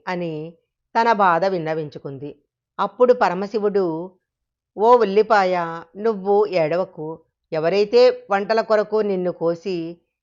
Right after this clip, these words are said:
నీ మరణానికి కారణమవుతారో వారే నీ కొరకు కన్నీరు కారుస్తారు, ఈ నీ కోసం ఏడుస్తారు.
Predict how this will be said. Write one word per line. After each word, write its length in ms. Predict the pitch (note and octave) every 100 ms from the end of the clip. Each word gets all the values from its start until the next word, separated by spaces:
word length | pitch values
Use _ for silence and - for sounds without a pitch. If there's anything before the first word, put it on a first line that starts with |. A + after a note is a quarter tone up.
| -
నీ 140 | A#3 B3+
మరణానికి 600 | A#3 G#3+ G#3+ G#3+ G#3 G#3
కారణమవుతారో 1080 | F#3 D#3+ F3+ F#3 E3+ F3+ E3+ E3+ D#3 D#3 E3+ _ _ _ -
వారే 420 | A3+ A#3 A3 B3
నీ 180 | A#3 G#3
కొరకు 380 | G3 D#3+ D#3+ G3+
కన్నీరు 400 | F3+ D3+ D3+ F#3
కారుస్తారు, 680 | F3+ C#3+ C#3+ - D3+ D3 - _ _ _ -
ఈ 100 | G3+
నీ 180 | G#3+ G#3+
కోసం 460 | G3 E3 E3 A3
ఏడుస్తారు. 680 | F#3 D3+ D#3 - D#3+ D3+ D3+